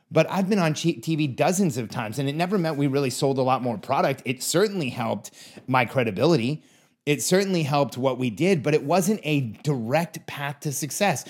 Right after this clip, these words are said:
Here's, if anyone ever contacts you and says, "Hey, I have an opportunity for exposure for you," I take those. Like, I will go speak. When Russell Brunson said, "Will you speak at ClickFunnels?" I said, "Hell yeah, absolutely, <laughs> and thank you." And I was excited to do it because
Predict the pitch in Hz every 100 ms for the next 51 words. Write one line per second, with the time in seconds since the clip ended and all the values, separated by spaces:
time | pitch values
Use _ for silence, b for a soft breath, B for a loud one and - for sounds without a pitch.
0 | B B - 240 226 190 180 180 240 254
1 | 208 175 160 - 175 180 - 110 - -
2 | 120 123 - 180 135 165 160 160 156 160
3 | 147 135 190 180 123 139 131 - 165 202
4 | 190 - 117 113 B B - 208 254 180
5 | 214 - 139 80 - - 143 151 233 208
6 | 156 151 - - 220 - - 139 123 147
7 | 185 196 151 170 190 190 202 202 143 139
8 | 147 151 180 165 - 156 156 190 202 185
9 | 180 180 175 180 214 190 208 226 - b
10 | b b b - 240 220 180 175 165 -
11 | 226 220 - 107 78 B B - - 214
12 | 151 151 - 170 220 247 143 98 73 -
13 | b b b b b - 156 156 151 151
14 | 131 185 185 196 160 151 185 208 127 127
15 | - 226 160 104 143 -